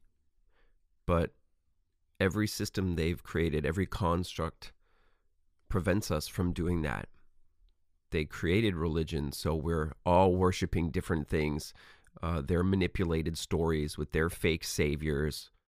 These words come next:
They've created this way of living where we're constantly in fear about paying our bills. We're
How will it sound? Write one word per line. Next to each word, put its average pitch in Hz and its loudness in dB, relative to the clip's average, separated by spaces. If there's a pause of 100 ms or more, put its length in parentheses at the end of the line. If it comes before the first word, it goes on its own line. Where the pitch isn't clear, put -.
(1080)
They've 87 -2
created 104 -2
this 78 -6
way 80 0
of 82 -4
living 85 0
where 78 -2 (540)
we're 87 2
constantly 98 2
in 87 2
fear 85 2
about 71 0
paying 82 0
our 92 2
bills. 85 2
We're 78 -2